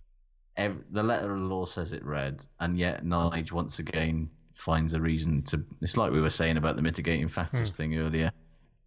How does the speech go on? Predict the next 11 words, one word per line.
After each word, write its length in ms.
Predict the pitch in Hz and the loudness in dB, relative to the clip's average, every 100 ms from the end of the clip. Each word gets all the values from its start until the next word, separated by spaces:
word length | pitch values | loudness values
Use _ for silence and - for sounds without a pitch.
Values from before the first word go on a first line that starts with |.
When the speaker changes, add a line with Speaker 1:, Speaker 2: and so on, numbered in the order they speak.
| - - - - | -20 -20 -16 -4
Speaker 1:
He's 180 | 104 - | 0 0
found 280 | 92 92 82 | 2 0 0
a 40 | |
reason 360 | 85 85 82 82 | -2 -4 -4 -8
to 100 | - | -6
bring 200 | 82 80 | -4 -4
it 100 | 76 | -2
down 200 | 80 85 | -2 -2
to 80 | 80 | -4
a 40 | |
yellow. 420 | 78 73 71 71 | -2 0 0 -2